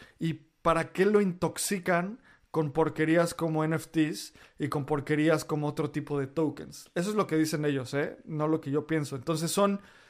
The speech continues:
estos tres, estas tres bandos, por así decirlo, y estos tres bandos dentro de Bitcoin. ¿Y sabes qué pasa? También creo que, obviamente, en Espacio Cripto queremos a,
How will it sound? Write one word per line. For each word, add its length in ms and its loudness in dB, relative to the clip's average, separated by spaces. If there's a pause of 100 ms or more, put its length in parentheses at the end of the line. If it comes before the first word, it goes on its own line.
(500)
estos 420 2
tres, 560 2 (160)
estas 340 0
tres 600 2 (220)
bandos, 540 2
por 140 -2
así 160 -2
decirlo, 380 0
y 40 0
estos 300 -4
tres 180 2
bandos 300 2
dentro 320 0
de 80 2
Bitcoin. 440 2
¿Y 60 2
sabes 240 2
qué 120 -2
pasa? 320 0
También 260 0
creo 160 0
que, 360 2 (760)
obviamente, 720 2 (400)
en 140 2
Espacio 320 2
Cripto 540 4 (260)
queremos 400 2
a, 180 -2